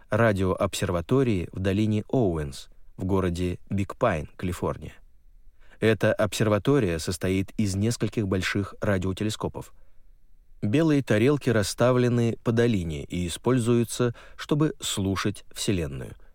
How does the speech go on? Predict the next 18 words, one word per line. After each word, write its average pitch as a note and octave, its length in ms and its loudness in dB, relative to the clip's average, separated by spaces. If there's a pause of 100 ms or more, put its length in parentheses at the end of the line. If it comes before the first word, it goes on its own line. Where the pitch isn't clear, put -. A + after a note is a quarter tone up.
(480)
Конец G#2 580 0
примечания. F2+ 600 -2 (1040)
Там D3+ 220 4
я C#3+ 100 4
застала B2 500 2
Кларка A#2+ 460 0
Уотса. A2+ 560 0 (580)
Он F#2+ 200 0
должен G2 360 2
был F#2+ 180 0
работать F#2+ 520 -2
над G2+ 300 -2 (120)
триангуляцией G#2 840 0
на E2+ 140 -2
местности A2+ 540 -2 (380)
для A2+ 140 4
доктора F#2+ 400 -2
Джейкоба. F#2 500 -2